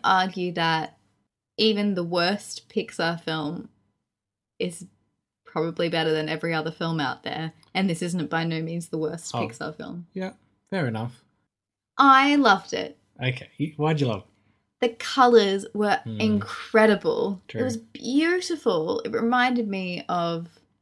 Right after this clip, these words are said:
Speaker 1: the balloons in Up. Although that
Speaker 2: Hmm.
Speaker 1: was a more pastel kind of colour scheme. This was really vibrant and, mm, kind of glowing.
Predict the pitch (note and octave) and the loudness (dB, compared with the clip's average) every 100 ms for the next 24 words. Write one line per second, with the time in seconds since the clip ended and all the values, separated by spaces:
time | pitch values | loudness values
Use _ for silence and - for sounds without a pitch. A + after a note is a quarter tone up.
0 | _ - G3 G3+ G3 F3 E3 F#3 F3+ - | _ -8 -2 2 2 0 -4 -8 -8 -4
1 | E3 - _ _ _ _ C#4+ D4+ D#4 E4+ | -4 -6 _ _ _ _ -2 0 0 -2
2 | F#4 E4 C4 A#3 A3+ F#3+ - G3+ G3 F#3+ | -2 2 2 2 -2 -6 -4 -2 -2 -4
3 | F#3+ E3+ D#3+ E3 - F3+ E3+ - E3 - | -6 -6 -6 -8 -8 -4 -4 -6 -10 -8
4 | F3+ G3+ F3+ F3 E3 D#3+ D#3+ E3 D#3+ D3+ | -8 -8 -8 -6 -4 -2 -4 -4 -6 -6
5 | E3+ E3 E3 E3+ - _ _ _ _ _ | -8 -8 -8 -10 -16 _ _ _ _ _
6 | _ - G#3 G3+ G#3 G#3 _ _ _ - | _ -2 0 2 0 -4 _ _ _ 0
7 | C4+ A#3 F3 F3+ A#3+ F#3 D3+ G#3 | 2 4 2 4 4 2 -2 -6